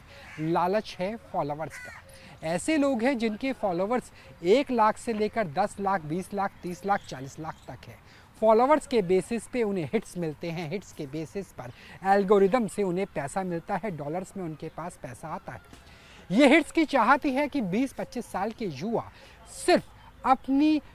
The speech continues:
social media की life को अपनी real life यानी ज़िंदगी से ज़्यादा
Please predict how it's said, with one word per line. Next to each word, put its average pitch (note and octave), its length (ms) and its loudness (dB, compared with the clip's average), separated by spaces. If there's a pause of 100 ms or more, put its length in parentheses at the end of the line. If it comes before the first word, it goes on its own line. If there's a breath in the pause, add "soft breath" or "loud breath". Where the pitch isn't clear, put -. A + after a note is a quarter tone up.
(220 loud breath)
social C#4 380 2
media A#3 440 0
की D#3+ 340 -4
life F#3+ 240 2 (160)
को C#3+ 180 -4 (260 loud breath)
अपनी A3+ 420 0
real G#3+ 280 2
life D#3 380 -4
यानी F3 220 -4
ज़िंदगी D#3+ 520 -6
से D3+ 160 -10
ज़्यादा C3 380 -4